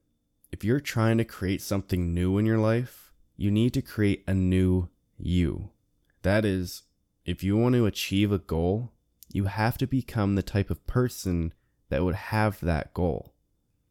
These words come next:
This one might be difficult to wrap your head around, especially if it's your first time considering it. But the point is that you have to be it first in order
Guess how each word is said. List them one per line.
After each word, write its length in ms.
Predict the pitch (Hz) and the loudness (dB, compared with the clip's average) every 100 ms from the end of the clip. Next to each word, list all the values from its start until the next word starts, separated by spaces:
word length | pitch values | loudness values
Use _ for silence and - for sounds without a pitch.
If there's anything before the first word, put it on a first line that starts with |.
| _ _ _ | _ _ _
This 260 | - 107 - | -4 -4 -2
one 160 | 120 | 0
might 380 | 101 95 101 - | 2 2 0 0
be 100 | 92 | -4
difficult 540 | - 87 95 - 95 | 0 -2 -2 0 -2
to 100 | - | 0
wrap 320 | 85 87 90 - | 2 2 0 -2
your 80 | |
head 240 | 80 95 92 | -2 0 0
around, 540 | 87 82 78 78 80 - _ _ | 2 2 0 -2 -4 -12 _ _
especially 800 | 90 - - 98 117 - 98 92 | -8 -8 -2 -2 -2 -4 -2 -2
if 220 | 78 90 | -2 -4
it's 180 | 82 - | -4 -4
your 100 | 78 | -6
first 360 | - 87 87 - | -2 0 0 -2
time 240 | - 82 | -2 -2
considering 580 | - 80 - 95 82 69 | -2 -6 -2 0 0 -2
it. 180 | 60 - _ _ _ _ _ _ | -6 -12 _ _ _ _ _ _
But 120 | 98 | -2
the 60 | 90 | 0
point 400 | - - 117 107 | -2 2 2 2
is 420 | - 98 95 - - _ _ - | 0 0 0 -4 -16 _ _ -6
that 140 | - | 0
you 120 | 95 | 2
have 180 | 95 - | 2 2
to 120 | 90 76 - | -2 -2 2
be 280 | 117 117 | 4 4
it 240 | 92 78 - _ - _ | 4 2 -6 _ -20 _
first 560 | 92 85 - - - - _ _ - | 0 0 -4 -16 -16 -20 _ _ -4
in 160 | 90 - | -4 -2
order 520 | 92 107 104 92 87 | -2 0 2 2 0